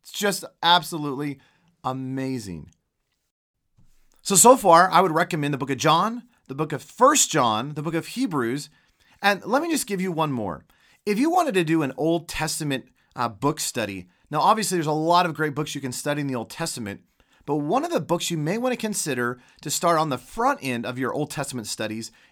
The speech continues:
is the book of Ruth. Now, you can make great arguments for Genesis or even Exodus,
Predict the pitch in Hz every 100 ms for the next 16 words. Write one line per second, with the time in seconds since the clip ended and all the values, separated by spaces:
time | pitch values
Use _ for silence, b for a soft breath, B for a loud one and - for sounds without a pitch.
0 | b 220 202 226 135 135 139 131 156 110
1 | 78 - _ _ _ _ _ _ _ 170
2 | 180 285 175 135 151 135 143 151 147 139
3 | - 117 101 160 147 143 139 120 110 113
4 | 113 151 - 113 104 -